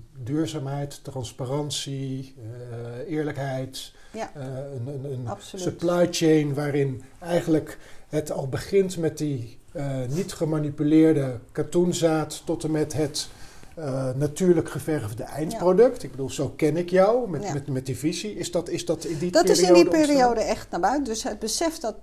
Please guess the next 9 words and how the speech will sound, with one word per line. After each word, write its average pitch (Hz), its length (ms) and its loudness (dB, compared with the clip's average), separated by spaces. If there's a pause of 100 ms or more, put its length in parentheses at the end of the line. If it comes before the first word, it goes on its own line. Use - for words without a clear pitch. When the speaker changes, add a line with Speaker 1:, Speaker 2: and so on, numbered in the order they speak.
Speaker 2:
eigenlijk 233 400 -6
iedereen 220 520 2 (640)
die 196 520 -6
zijn 196 260 -4
bijdrage 208 640 -4
levert 220 360 -8
aan 214 180 -6
het 202 180 -10
kledingstuk, 226 680 -10